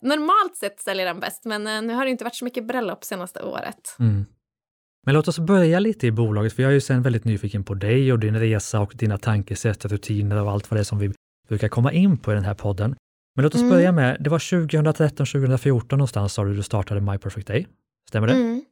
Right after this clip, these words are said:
Speaker 2: Ja.
Speaker 1: Stämmer
Speaker 2: Och
Speaker 1: bra.
Speaker 2: idag omsätter ni tjugofem miljoner ungefär, va? Om jag inte minns fel.
Speaker 1: Ja,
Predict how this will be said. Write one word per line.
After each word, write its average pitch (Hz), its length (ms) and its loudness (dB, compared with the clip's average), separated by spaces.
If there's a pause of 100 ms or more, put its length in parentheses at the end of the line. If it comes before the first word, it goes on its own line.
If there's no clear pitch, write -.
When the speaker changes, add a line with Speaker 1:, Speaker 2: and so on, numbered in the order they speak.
Speaker 2:
Ja. 117 240 0 (100)
Speaker 1:
Stämmer 226 280 -6
Speaker 2:
Och 254 40 -8
Speaker 1:
bra. 139 120 6
Speaker 2:
idag 139 380 4
omsätter 123 380 -2
ni 104 640 0
tjugofem 107 520 -4
miljoner 110 280 -4
ungefär, - 260 -8
va? 123 180 -2
Om - 60 -20 (240)
jag 107 100 -10
inte - 140 -12
minns 117 140 -8
fel. - 120 -8
Speaker 1:
Ja, 220 420 0